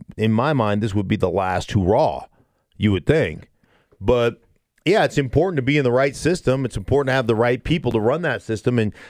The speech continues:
Josh Rosen certainly doesn't seem like a guy that's gonna run the air raid system, not to me anyhow, based upon, you know, he had concussion issues in college and injury issues in college. And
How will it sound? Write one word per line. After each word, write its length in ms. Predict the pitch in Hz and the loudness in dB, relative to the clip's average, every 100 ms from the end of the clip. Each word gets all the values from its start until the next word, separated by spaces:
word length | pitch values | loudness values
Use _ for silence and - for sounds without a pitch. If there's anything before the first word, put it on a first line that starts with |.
| - | -4
Josh 320 | - 139 131 123 | 0 2 2 2
Rosen 320 | 139 127 117 | 2 2 -4
certainly 400 | - 151 120 113 | 0 0 0 0
doesn't 180 | 117 101 | 0 0
seem 220 | 135 131 | 0 0
like 160 | 104 | 0
a 40 | 90 | 2
guy 220 | 107 117 | 2 2
that's 140 | 95 | 0
gonna 180 | - 107 | 0 2
run 160 | 107 107 | 2 2
the 160 | 98 | 0
air 220 | 113 117 107 | 2 2 2
raid 260 | 98 90 | 0 -2
system, 480 | - 143 - 90 85 - | 0 0 0 -2 -2 -2
not 200 | 110 - | -2 0
to 60 | |
me 220 | 104 147 107 | 0 2 0
anyhow, 460 | 82 78 78 76 - - - - | -2 -4 -4 -4 -8 -20 -20 -4
based 300 | - 123 120 | 0 0 -2
upon, 480 | - 117 113 110 101 - - - | 0 2 2 2 0 -6 -10 -2
you 100 | 123 | 2
know, 40 | |
he 60 | 135 | 2
had 180 | 117 - | 0 -4
concussion 480 | 95 127 117 113 | -2 0 0 0
issues 320 | 113 101 101 87 | 0 -2 -4 -6
in 80 | |
college 520 | - 151 156 147 139 98 | -2 0 2 2 0 0
and 100 | 101 | 0
injury 340 | 123 104 107 | 0 0 0
issues 280 | 104 107 87 | 0 -2 -4
in 100 | 82 | -2
college. 540 | 135 147 143 143 117 101 | 0 2 2 2 0 -2
And 160 | 90 | -4